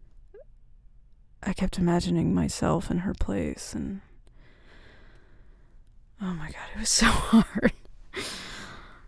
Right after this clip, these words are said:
I was really jealous, yeah. I know, I know, I don't really show it, but I just, I mean,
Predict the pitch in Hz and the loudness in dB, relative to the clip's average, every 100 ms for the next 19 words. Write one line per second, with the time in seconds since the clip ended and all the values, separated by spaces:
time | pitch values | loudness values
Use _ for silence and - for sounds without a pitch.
0 | - - - - - - - - - - | -20 -20 -20 -20 -20 -20 -20 -20 -20 -20
1 | - - - - - - - - - - | -20 -20 -20 -20 -20 -20 -20 -20 -20 -8
2 | - 220 226 202 202 214 226 208 196 - | 4 8 10 8 6 10 12 12 8 6
3 | 226 262 214 185 - 214 233 185 180 180 | 8 10 8 6 4 6 6 6 2 -2
4 | 208 214 240 302 226 202 233 240 190 196 | 2 8 10 10 8 6 6 4 4 2
5 | 202 190 - 202 202 190 - 214 214 - | 0 -2 -6 -4 -4 -4 -2 2 4 2
6 | - - 208 - - - - 208 - - | 0 -4 -4 -4 -8 -10 -8 -6 -8 -12
7 | - - - - - - - - - - | -16 -20 -20 -20 -20 -20 -20 -20 -20 -20
8 | - - - - - - - - - - | -20 -20 -20 -20 -20 -20 -20 -20 -20 -20
9 | - - - - - - - - - - | -20 -20 -20 -20 -20 -20 -20 -20 -20 -20
10 | - - - 190 185 247 | -20 -20 -8 -2 4 4